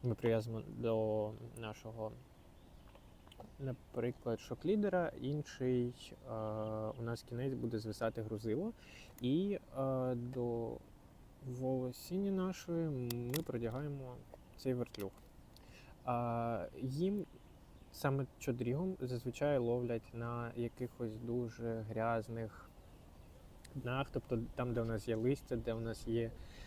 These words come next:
трава, де у нас є, е, різні відходи,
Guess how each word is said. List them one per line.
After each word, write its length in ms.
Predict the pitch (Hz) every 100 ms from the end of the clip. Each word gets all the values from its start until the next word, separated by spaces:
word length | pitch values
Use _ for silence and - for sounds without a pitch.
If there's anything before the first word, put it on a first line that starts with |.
| - -
трава, 720 | 113 107 107 113 127 127 127 - -
де 280 | 117 113 113
у 60 |
нас 380 | 113 113 110 -
є, 580 | 117 117 113 113 110 - - 117
е, 120 | 113 110 107 107 107 107 104 - - - - - - - - -
різні 340 | 123 123 123
відходи, 580 | 110 107 - 117 139 170